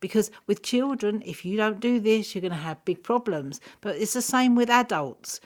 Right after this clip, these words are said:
because we will push the boundaries. You know, people will act in ways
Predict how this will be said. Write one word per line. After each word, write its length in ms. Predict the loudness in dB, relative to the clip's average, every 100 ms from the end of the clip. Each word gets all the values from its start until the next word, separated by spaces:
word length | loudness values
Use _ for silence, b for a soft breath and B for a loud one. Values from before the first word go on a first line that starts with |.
| b -10
because 300 | 0 0 0 B 0
we 140 | 0
will 100 | 2
push 280 | -2 -2 -2
the 100 | -2
boundaries. 760 | 0 0 2 0 -2 -6 -10 -4
You 100 | -2
know, 60 | -4 B
people 400 | 0 0 0 0
will 140 | 2 2
act 320 | 2 0 0
in 160 | -2 0
ways 480 | 2 2 2 0